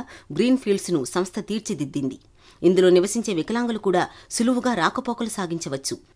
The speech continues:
ఇందులో నివసించేవారు భద్రత కోసం చింతించక్కర్లేదు. మొత్తానికి విజయవాడలో సంతోషంగా నివసించాలన్న ఆలోచనలున్నవారికి గ్రీన్ ఫీల్డ్స్ పర్ఫెక్ట్‌గా నచ్చుతుంది. ప్రస్తుతం ప్రాజెక్టులో మోడల్ ఫ్లాట్‌ను ప్రారంభించారు. ఈ మోడల్ ఫ్లాట్‌ను విజిట్ చేస్తే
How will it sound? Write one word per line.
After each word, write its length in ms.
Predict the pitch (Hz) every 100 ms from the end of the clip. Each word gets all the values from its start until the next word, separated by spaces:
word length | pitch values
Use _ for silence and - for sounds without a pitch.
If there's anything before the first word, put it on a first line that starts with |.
| 190
ఇందులో 280 | 214 208
నివసించేవారు 680 | 196 190 214 247 226 196 214
భద్రత 400 | 214 190 180 254
కోసం 260 | 247 196 240
చింతించక్కర్లేదు. 880 | - 196 226 220 185 180 147 139 - _ - - 214
మొత్తానికి 480 | 240 302 277 262 247
విజయవాడలో 600 | 180 240 233 220 196 202
సంతోషంగా 600 | - 196 240 226 220 208
నివసించాలన్న 640 | 170 180 202 196 180 175 143
ఆలోచనలున్నవారికి 960 | 165 196 202 185 160 151 156 147 - 277 - - -
గ్రీన్ 300 | 156 233 247
ఫీల్డ్స్ 300 | - 208 - - _
పర్ఫెక్ట్‌గా 520 | 262 262 - 269 214 214
నచ్చుతుంది. 480 | 151 - 147 127 - _ - -
ప్రస్తుతం 420 | 226 226 269 269
ప్రాజెక్టులో 480 | 240 185 190 220 208 220
మోడల్ 320 | 160 185 240
ఫ్లాట్‌ను 340 | - 185 208 202
ప్రారంభించారు. 720 | 165 151 156 131 - 123 - _ -
ఈ 100 | 202
మోడల్ 360 | 220 202 247 269
ఫ్లాట్‌ను 300 | - 220 190
విజిట్ 300 | 170 240 254
చేస్తే 320 | 214 196 185